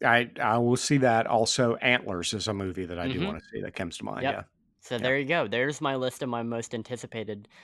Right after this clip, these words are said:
Speaker 2: films. This year, I also saw a few that I just thought, you know, they weren't bad enough to be on my top three lists. They weren't good enough to be on my top ten or honorable mentions, like, like Brightburn,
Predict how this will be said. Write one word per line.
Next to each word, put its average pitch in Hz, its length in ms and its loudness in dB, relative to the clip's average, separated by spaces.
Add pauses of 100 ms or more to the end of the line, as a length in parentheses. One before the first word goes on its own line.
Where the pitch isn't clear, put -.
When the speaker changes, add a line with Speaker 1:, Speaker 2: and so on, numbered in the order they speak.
Speaker 2:
films. 107 480 -4
This 180 380 0
year, 254 260 0
I 175 200 4
also 165 340 2
saw 151 300 0
a 147 40 0
few 147 360 -2
that 127 240 0
I 120 80 2
just 123 320 -8 (320)
thought, 123 280 4 (200)
you 135 100 -4
know, 120 140 -2
they 123 80 -2
weren't 123 180 -2
bad 123 220 2
enough 123 180 -4
to 123 80 -10
be 123 100 -2
on 117 120 -2
my 113 140 -4 (120)
top - 340 -2
three 120 300 -8
lists. 110 320 -4
They 120 80 -2
weren't 110 320 -6
good 120 160 -6
enough 113 200 -8
to - 100 -20
be 113 100 -8
on 107 100 -6
my 107 200 -10 (240)
top 110 160 -10
ten 113 180 -8
or 107 100 -4
honorable 101 360 -4
mentions, 98 360 -10
like, 90 220 -10 (240)
like 113 180 -8
Brightburn, 117 800 -2